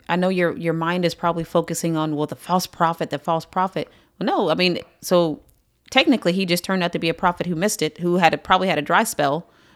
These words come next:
and was living in his flesh and was willing to lie just to have a,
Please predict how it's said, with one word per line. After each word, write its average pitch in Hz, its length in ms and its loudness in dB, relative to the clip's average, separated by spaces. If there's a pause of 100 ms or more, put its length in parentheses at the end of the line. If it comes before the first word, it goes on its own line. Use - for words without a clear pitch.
(120)
and 151 380 4
was 143 180 -2
living 185 300 2
in 175 100 0
his 156 140 -4
flesh 185 400 0
and 151 80 -2
was 139 100 -6
willing 165 240 -2
to 135 120 -6
lie 160 360 2
just 156 200 -4
to 160 60 -6
have 151 200 0
a, 143 120 -2